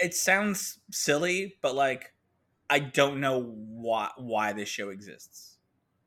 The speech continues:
Like, of all the Star Wars things that they could tell us, the stories that they could tell us,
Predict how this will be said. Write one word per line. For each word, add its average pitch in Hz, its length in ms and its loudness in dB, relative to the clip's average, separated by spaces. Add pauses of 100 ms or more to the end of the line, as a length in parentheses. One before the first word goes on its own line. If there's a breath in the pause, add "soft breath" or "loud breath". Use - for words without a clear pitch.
(680)
Like, 127 320 2 (640)
of 143 100 2
all 170 220 10
the 180 80 8
Star 175 260 6
Wars 156 400 2
things 139 360 -2
that 139 120 -4
they 127 160 -2
could 123 260 -6 (520)
tell 131 260 4
us, 147 300 -2
the 131 40 -12
stories 131 360 -2
that 131 40 -10
they 127 120 -4
could 127 140 -8
tell 127 200 0
us, 135 220 -2